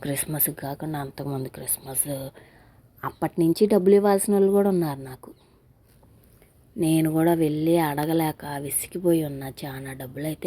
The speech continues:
ఎగ్గొట్టేశారు. డబ్బులు ఇవ్వటానికి ఎవ్వరికీ ప్రాణం అప్పట్లేదు. చుట్టాల్లో ఎవరైనా తీసుకున్నా వాళ్ళు కూడా డబ్బులు ఇవ్వట్లేదు.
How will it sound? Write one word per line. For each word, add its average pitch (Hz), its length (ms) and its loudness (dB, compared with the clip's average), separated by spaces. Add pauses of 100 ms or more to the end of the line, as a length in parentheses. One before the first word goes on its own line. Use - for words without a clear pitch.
ఎగ్గొట్టేశారు. 135 720 -10 (1000)
డబ్బులు 170 500 2
ఇవ్వటానికి 151 500 -2 (180)
ఎవ్వరికీ 190 480 -6
ప్రాణం 151 380 -2
అప్పట్లేదు. - 540 -16 (1800)
చుట్టాల్లో 170 540 4 (120)
ఎవరైనా 160 340 0 (100)
తీసుకున్నా 165 460 0 (120)
వాళ్ళు 143 460 -4
కూడా 156 220 0
డబ్బులు 156 320 -2
ఇవ్వట్లేదు. - 460 -16